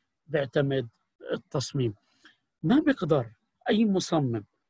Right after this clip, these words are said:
يمشي بالعملية هاي إلا إذا فهم الجمهور المستهدف، والجمهور المستهدف له سلوك.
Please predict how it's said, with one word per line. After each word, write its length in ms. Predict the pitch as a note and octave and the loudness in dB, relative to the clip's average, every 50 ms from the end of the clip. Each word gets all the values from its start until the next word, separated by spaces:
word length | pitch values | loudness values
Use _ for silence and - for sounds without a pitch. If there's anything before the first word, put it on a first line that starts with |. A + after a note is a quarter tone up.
| _ _ _ - | _ _ _ 0
يمشي 380 | D3+ G#3 A3+ F#3 - - F3 | 2 2 2 2 0 -4 -2
بالعملية 680 | C#3 D3 C#3 C3 B2 C3 C3+ C#3+ D#3+ F3+ E3+ D3 C3+ | -2 0 0 0 -2 -2 -2 -2 -2 -2 0 0 -2
هاي 360 | B2 A#2 B2+ D3 C#3+ B2+ A2+ - _ _ _ _ _ _ _ _ _ - | -2 0 0 0 0 0 -4 -6 _ _ _ _ _ _ _ _ _ 0
إلا 440 | C4+ B3 A#3 F#3+ E3 D#3 D#3+ F#3+ D#4+ | 0 2 2 2 2 4 2 2 2
إذا 520 | A4 - - E3 D#3+ B2+ C#3+ D3+ F#3+ G#3+ - _ _ _ _ _ _ _ _ _ _ _ _ _ _ _ | 0 0 0 2 2 4 4 2 2 2 -2 _ _ _ _ _ _ _ _ _ _ _ _ _ _ _
فهم 500 | - - A3+ F#3 B2+ D#3+ E3+ G3+ A#3+ - _ _ _ _ _ _ _ _ _ _ _ _ _ _ _ _ _ _ _ _ _ _ _ - | -4 0 2 2 4 4 4 4 2 0 _ _ _ _ _ _ _ _ _ _ _ _ _ _ _ _ _ _ _ _ _ _ _ -8
الجمهور 480 | - C#3+ B2+ - G3+ G3+ G3+ A3 C4 A#3 | -8 -6 -2 -2 -2 0 2 2 2 4
المستهدف، 680 | A#3+ A3+ A3 G#3 - - - B3+ G#3 F3 E3+ D3 A#2+ - _ _ _ _ _ _ _ _ _ _ _ _ _ _ _ _ _ _ _ _ _ _ _ | 2 2 2 0 -2 0 0 0 0 0 -2 -2 -4 -4 _ _ _ _ _ _ _ _ _ _ _ _ _ _ _ _ _ _ _ _ _ _ _
والجمهور 580 | - D#3 C#3+ C3+ E3 F3 E3+ D#3+ G3+ A3 F#3+ F3+ | -6 -6 -4 -2 -4 -4 0 0 2 2 2 2
المستهدف 800 | E3+ D#3+ D#3 D3 - - - G#3 E3 C#3+ B2+ C#3+ C#3 - - _ _ _ _ _ _ _ _ _ _ _ _ _ _ _ - - | 0 0 -2 -4 -6 0 0 0 0 2 0 -2 -2 -2 -6 _ _ _ _ _ _ _ _ _ _ _ _ _ _ _ -2 -2
له 180 | E3+ D#3+ E3+ | 0 2 0
سلوك. 760 | D#3 - - F#3 E3 G3 A3 F3 B2+ - _ - - - - | 0 0 -2 0 0 2 0 0 -2 -4 _ -12 -12 -12 -12